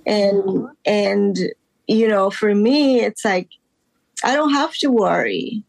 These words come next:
Like, f-, like, I don't worry about those things. I know they're gonna come, you know?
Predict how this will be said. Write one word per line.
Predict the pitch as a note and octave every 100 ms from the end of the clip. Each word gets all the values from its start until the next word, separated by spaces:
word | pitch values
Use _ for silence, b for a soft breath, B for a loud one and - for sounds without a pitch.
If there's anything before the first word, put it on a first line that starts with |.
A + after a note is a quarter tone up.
| -
Like, | - A3 - -
f-, | -
like, | F#3+ G#3 G3 G3
I | F#3
don't | C4+ C#4 G#3
worry | G3+ B3 E4 A#3 F#3 F3+
about | E3+ E3+ F3+ E3
those | E3 F3+
things. | - F#3+ F#3+
I | G3
know | G#3 A#3+
they're | C4 A#3+
gonna | A3 F#3
come, | G3+ A#3 G3+ E3+ E3+ -
you | F#3 F#3+
know? | F3+ F#3+